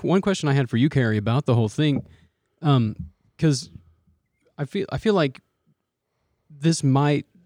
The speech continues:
be the first time as the man that you are today, like, in the situation that you're in today,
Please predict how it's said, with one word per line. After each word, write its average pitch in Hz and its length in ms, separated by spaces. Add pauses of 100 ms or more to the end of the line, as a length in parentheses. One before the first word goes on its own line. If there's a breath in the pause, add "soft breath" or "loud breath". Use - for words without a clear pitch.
(100)
be 151 280
the 127 160
first 135 500
time 117 640 (840)
as 123 400
the 131 180
man 123 220
that 120 60
you 120 160
are 110 140
today, 113 520
like, 107 140
in 113 120
the 110 60
situation 127 640
that 113 120
you're 98 160
in 87 120
today, - 440